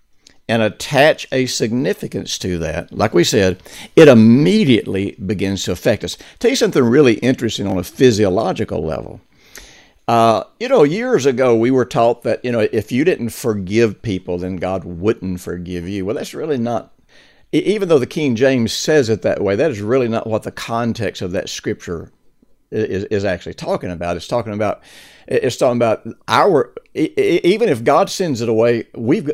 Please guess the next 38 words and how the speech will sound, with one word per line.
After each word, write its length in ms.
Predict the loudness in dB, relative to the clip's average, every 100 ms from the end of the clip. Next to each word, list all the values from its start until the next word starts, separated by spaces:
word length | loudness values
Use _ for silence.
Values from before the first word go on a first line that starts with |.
| -2
we've 200 | -2 0
got 140 | -2
to 100 | -2
send 260 | -4 -4 -4
it 100 | -2
away. 200 | 0 0
And 80 | 0
that's 160 | 0
what 120 | -2
the 80 | -2
word 280 | -2 -2 -2
forgive 400 | -8 -6 -4 -4
means. 280 | -4 -6 -6
It 80 | -8
means 240 | -8 -8
to 100 | -10
send 300 | -10 -8 -8
something 280 | -8 -8 -6
away. 200 | -4 -2
But 80 | -2
I'll 40 |
show 120 | -2 -4
you 120 | -4
something 340 | -6 -4 0
really 240 | 0 2 0
interesting. 460 | -2 -6 -12 -12 -14 _ -20 -20 -20 -20 -20 -6
When, 380 | 4 6 6 0 -2
when 220 | 2 4
we 140 | 4 6
don't 220 | 4 4
forgive, 580 | -8 -4 -4 -4 -10 _ _ _ _ _ _ _
<coughs> 320 | -4 -4 -8
when 1200 | -8 -10 -14 _ _ _ _ _ _ _ _ -14
we 120 | -8 -2
hold 200 | 0 0
on 140 | -2
to 160 | -4 -6
bitterness, 760 | -6 -6 -4 -6 -8 -12 -20